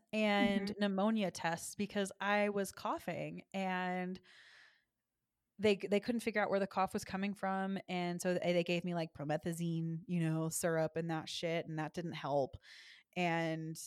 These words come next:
Speaker 1: I was taking NyQuil, and all the cold medicine didn't help.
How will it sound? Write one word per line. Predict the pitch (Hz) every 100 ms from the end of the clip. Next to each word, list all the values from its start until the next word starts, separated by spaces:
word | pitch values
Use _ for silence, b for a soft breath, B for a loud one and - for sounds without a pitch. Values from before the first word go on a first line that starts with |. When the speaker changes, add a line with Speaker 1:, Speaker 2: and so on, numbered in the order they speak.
| -
Speaker 1:
I | - 151
was | 151
taking | 165 156 151
NyQuil, | 196 196 196 190 185 185 -
and | 156 151 151 160
all | - 226
the | 214
cold | - 208 196
medicine | 196 190 196 185
didn't | 175 175
help. | 165 170 175 170 170